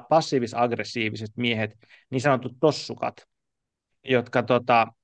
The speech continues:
on kykenemättömiä ilma-, ilmaisemaan sitä vihaa ja antaa muiden ihmisten juosta heidän ylleen.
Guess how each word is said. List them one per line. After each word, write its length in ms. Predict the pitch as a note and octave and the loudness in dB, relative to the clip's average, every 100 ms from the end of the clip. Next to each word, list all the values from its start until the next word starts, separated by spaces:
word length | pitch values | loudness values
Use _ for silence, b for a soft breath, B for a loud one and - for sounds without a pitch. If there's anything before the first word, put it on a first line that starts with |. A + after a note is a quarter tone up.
| _ | _
on 180 | C3+ C3 | -4 -2
kykenemättömiä 840 | D3 D#3+ C#3+ B2+ B2 B2+ A#2+ A#2 | 2 2 4 0 0 -2 0 -2
ilma-, 360 | A2+ C#3 C3 B2 - | 0 -2 0 -2 -2
ilmaisemaan 540 | C#3+ C#3 B2 A2+ A2 | 0 0 -2 -4 -4
sitä 200 | - A2 | -6 -6
vihaa 540 | E3 D#3+ C3 B2 B2+ - _ - | -4 0 2 2 2 -4 _ -10
ja 200 | B2+ D3 | -2 0
antaa 260 | D#3 C#3+ | 4 4
muiden 340 | C3 D3 C3 B2 | 4 2 0 0
ihmisten 460 | B2 B2 A2 A2 | -4 -6 -4 -4
juosta 460 | A2+ C#3 B2+ - G#2 _ - | 2 4 4 -2 -6 _ -6
heidän 260 | A#2 A2+ A2 | -2 -2 0
ylleen. 500 | C3 A#2 A2 G#2+ | 0 2 2 0